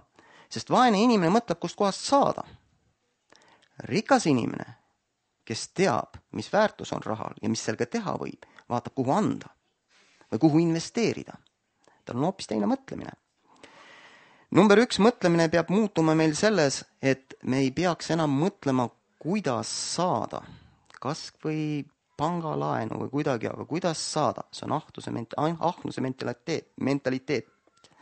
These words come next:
Üks ahnuse märk on veel see, et sa kohe tahad nüüd, kohe ja praegu.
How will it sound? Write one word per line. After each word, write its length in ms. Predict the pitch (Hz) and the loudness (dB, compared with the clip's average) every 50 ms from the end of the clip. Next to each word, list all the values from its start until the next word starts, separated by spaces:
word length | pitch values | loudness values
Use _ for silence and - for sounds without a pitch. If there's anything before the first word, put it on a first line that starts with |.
| _ _ - _ _ - _ - - _ - 156 | _ _ -20 _ _ -20 _ -20 -12 _ -2 -2
Üks 140 | - - 170 | 0 4 6
ahnuse 480 | - 233 240 - - 156 147 139 143 143 | 4 4 4 2 -2 0 2 2 4 4
märk 380 | 143 170 196 208 - _ - 139 | 4 4 2 2 0 _ -4 -2
on 80 | 139 139 | -2 -2
veel 140 | 139 127 | -2 -2
see, 220 | - - 202 190 135 | 0 0 0 0 0
et 80 | 98 - | -2 -4
sa 80 | - 107 | -6 -4
kohe 220 | - 135 135 - - _ _ _ _ | -2 -2 -2 -2 -4 _ _ _ _
tahad 240 | - 139 135 123 123 | -8 -6 -6 -2 0
nüüd, 460 | 131 151 175 185 170 139 117 - - - | 0 0 2 2 2 0 0 -2 -6 -8
kohe 300 | - 143 156 151 135 117 107 - _ _ _ _ _ _ _ _ _ _ _ _ - | -4 -4 -2 0 0 -2 -2 -4 _ _ _ _ _ _ _ _ _ _ _ _ -8
ja 120 | - - | -8 -6
praegu. 480 | - - 131 139 131 110 - - - - | -4 -2 0 2 2 0 0 -4 -8 -14